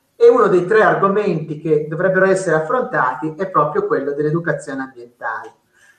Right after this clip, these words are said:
Quindi questi sono i tre, eh, mattoni che noi abbiamo a disposizione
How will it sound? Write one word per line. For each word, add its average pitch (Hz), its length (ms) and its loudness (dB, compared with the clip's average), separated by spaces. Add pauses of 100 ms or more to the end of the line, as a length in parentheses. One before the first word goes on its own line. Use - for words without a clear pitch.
Quindi 233 260 -2
questi 285 280 2
sono 208 180 2
i 196 140 4
tre, 214 560 4 (340)
eh, 180 340 4
mattoni 196 920 2
che 180 140 0
noi 220 200 4
abbiamo 214 360 4
a 165 40 2
disposizione 220 1120 2